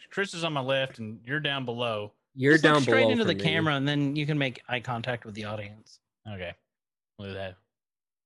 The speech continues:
Speaker 1: We'll just maintain awkward eye contact through the whole show.
Speaker 3: He, uh, Wrecker says, "Hit me again." You know, he's starving. He's like, "That's all we need. You know, that's all you get. Rations are low." And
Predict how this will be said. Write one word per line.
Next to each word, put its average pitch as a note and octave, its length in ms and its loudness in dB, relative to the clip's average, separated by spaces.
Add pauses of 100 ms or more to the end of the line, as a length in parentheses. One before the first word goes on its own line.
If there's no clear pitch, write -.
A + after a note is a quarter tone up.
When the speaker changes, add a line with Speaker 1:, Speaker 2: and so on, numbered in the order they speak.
Speaker 1:
We'll A2 80 -14
just - 160 -16
maintain G2+ 360 -8
awkward G2 320 -12
eye G2 120 -12
contact G2+ 480 -10
through A#2 100 -16
the G2+ 100 -14
whole G#2+ 200 -12
show. G#2+ 260 -12 (380)
Speaker 3:
He, D3+ 320 0
uh, B2+ 300 0 (520)
Wrecker D3+ 260 -2
says, B2 240 -4
"Hit E3+ 160 0
me C#3 180 -2
again." C3 380 0
You C3 80 0
know, B2 100 2
he's C#3+ 180 0
starving. A#2 600 -4 (240)
He's D3 180 -6
like, A#2+ 160 -2 (100)
"That's C#3+ 180 -6
all D3+ 160 0
we C#3 160 0
need. C3 400 -2
You C#3 140 0
know, B2 60 0
that's C3 160 -4
all D3+ 60 0
you B2+ 120 0
get. A2+ 240 -4
Rations A#2+ 400 -4
are A#2+ 60 -4
low." A2+ 280 -2
And A2 160 -8